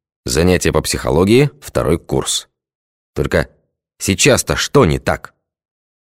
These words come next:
Я из-под тишка взглянул на Тануку. Вроде выглядит как обычно, если не считать безумного прикида. Может, в городе какие неполадки?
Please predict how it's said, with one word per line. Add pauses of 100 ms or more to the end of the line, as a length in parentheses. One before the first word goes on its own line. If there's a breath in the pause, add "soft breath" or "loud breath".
(880)
Я
из-под
тишка
взглянул
на
Тануку. (1400)
Вроде
выглядит
как
обычно, (560)
если
не
считать
безумного
прикида. (1080)
Может,
в
городе
какие
неполадки?